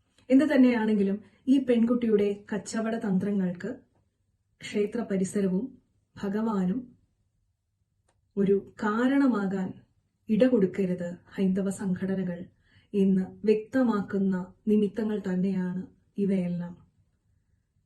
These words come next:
കുറേയധികം കാര്യങ്ങൾ ഇതുമായിട്ട് ബന്ധപ്പെട്ടിട്ടുണ്ട്. ദുഷ്കർമ്മങ്ങളും അതുപോലെ തന്നെ ചില ക്ഷുദ്രപ്രയോഗങ്ങള്, കൂടോത്രം എന്നൊക്കെ പറയുന്ന ഒരുപാട്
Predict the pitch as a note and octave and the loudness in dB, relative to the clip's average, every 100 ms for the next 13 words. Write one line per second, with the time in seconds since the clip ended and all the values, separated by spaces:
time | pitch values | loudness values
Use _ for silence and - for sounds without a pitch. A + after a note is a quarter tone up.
0 | _ _ _ _ _ _ _ _ _ _ | _ _ _ _ _ _ _ _ _ _
1 | _ _ _ _ A#3 A#3 A#3 G#3+ A3 A3 | _ _ _ _ -2 2 2 2 2 0
2 | A3 - _ _ _ - E3+ G3+ B3 A#3+ | -2 -6 _ _ _ -8 -4 0 2 2
3 | A3 G3 A3 G#3+ G3+ - G3 - _ _ | 2 2 2 0 -4 -4 -8 -8 _ _
4 | _ G#3 G3 G3+ G#3+ - G3 G3 F#3+ F3 | _ -4 0 0 -2 -2 -2 -2 -2 0
5 | F#3 F#3+ - - G3 G3 - G#3 F#3+ G3 | 0 0 -4 -6 -2 -2 -2 -6 -2 -2
6 | G3 F#3 F#3 F#3 - _ _ G3+ G3 F#3+ | 0 0 -2 -4 -12 _ _ -2 0 0
7 | F#3+ F#3+ F3+ F#3 F3+ - _ _ _ _ | 0 -2 -2 -4 -6 -12 _ _ _ _
8 | _ - F3+ F#3 F3+ - _ _ _ _ | _ -6 -2 -2 -6 -14 _ _ _ _
9 | _ _ _ _ _ _ - A#3+ G3+ A#3 | _ _ _ _ _ _ -2 0 2 0
10 | A#3+ G#3+ G#3 G3+ G3 G3 F#3+ F#3 F#3 - | 0 0 2 2 2 0 0 -2 -4 -4
11 | A3 G#3 G3+ G3+ F#3+ - A3 G#3+ G3+ G#3 | 0 2 0 -2 -6 -6 -6 -4 -4 -6
12 | G3 F#3+ F#3+ F#3 F#3 - A#3+ B3 A#3+ | -4 -2 0 0 -2 -2 0 0 0